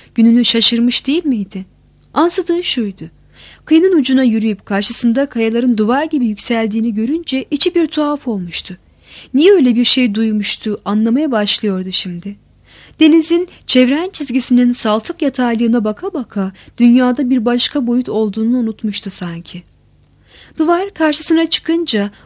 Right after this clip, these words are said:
bu unuttuğu boyut yeniden bir gerçeklik oluvermişti. Hem yüzüne çarpacak denli yakın, aşılmaz, gönül bulandırıcı. Şimdi şimdi anlıyordu bu duyguyu.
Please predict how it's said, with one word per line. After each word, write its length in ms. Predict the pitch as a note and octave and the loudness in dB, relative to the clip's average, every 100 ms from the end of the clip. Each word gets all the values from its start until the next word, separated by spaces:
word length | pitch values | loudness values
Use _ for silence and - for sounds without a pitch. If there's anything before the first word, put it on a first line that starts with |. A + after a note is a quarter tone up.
| - | -8
bu 160 | D#4 | -2
unuttuğu 460 | C#4 D4 - D4+ C4 | 0 0 0 -2 0
boyut 280 | A#3 C4+ - | 2 0 0
yeniden 440 | D#4 C4+ A#3+ B3+ | 0 2 2 2
bir 100 | A3+ | 0
gerçeklik 600 | G3 G3+ G3+ G#3+ - G3+ | 2 2 2 -4 -4 -4
oluvermişti. 800 | G#3 G3 F#3+ F3+ F3 - - F3+ - _ _ - - | -2 0 0 -2 -4 -6 -8 -12 -18 _ _ -20 -2
Hem 240 | D4+ C#4+ | 2 4
yüzüne 340 | A3 G#3 B3 | 4 4 2
çarpacak 640 | C4+ A3+ A3 G#3+ C4 C#4 - | 2 -2 -2 -2 -2 -2 -2
denli 260 | G#3 G#3 | 0 2
yakın, 520 | A3 F#3+ - G3 B3+ C4 - | 0 -2 -4 -2 0 -2 -6
aşılmaz, 720 | F#3+ G#3+ G3 F#3 A3+ B3+ - | -6 -4 -2 -2 -6 -8 -8
gönül 300 | A3 G3 G3 | -4 -2 -4
bulandırıcı. 640 | F#3 F3 F3 F3 E3+ - F3 _ _ _ _ - - - | -8 -10 -10 -12 -12 -12 -14 _ _ _ _ -20 -20 -4
Şimdi 300 | - G4+ G#4 | -2 0 0
şimdi 280 | - B3+ G#3+ | 4 4 4
anlıyordu 580 | G3+ G3+ G3 F#3 F#3 | 2 2 2 0 -4
bu 100 | F#3 | -8
duyguyu. 400 | F#3 F3+ - F3 | -8 -8 -8 -10